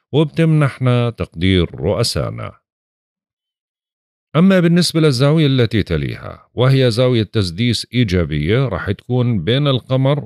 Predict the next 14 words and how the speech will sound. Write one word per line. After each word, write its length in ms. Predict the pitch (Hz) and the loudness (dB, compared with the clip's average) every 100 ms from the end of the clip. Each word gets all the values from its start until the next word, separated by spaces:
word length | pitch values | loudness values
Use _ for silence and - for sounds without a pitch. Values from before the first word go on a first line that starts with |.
| - | -10
وبين 400 | - 76 90 82 | -8 -2 0 0
الشمس. 640 | 78 - 113 107 67 - - _ _ _ - | -2 -2 -2 -2 -4 -8 -10 _ _ _ -2
هاي 260 | 87 127 | 2 2
الزاوية 520 | 127 104 131 135 127 | 2 0 0 2 0
رح 180 | 120 92 | 0 -4
تكون 260 | 113 131 120 | -4 -2 0
ذروتها 400 | 117 117 131 117 | 0 0 -2 -2
الساعة 360 | 107 123 107 | -4 -2 -2
واحدة 480 | 98 92 - 101 135 | -2 -2 -2 -2 -2
وثمانية 540 | 131 98 120 156 165 117 | -4 -2 -2 0 2 0
وأربعين 520 | 78 69 71 110 87 | 0 -4 -2 0 0
دقيقة 420 | 73 107 107 69 | -2 -4 -6 -8
بعد 340 | 55 85 78 | -8 -8 -8
الظهر. 460 | 69 65 104 143 | -10 -2 0 0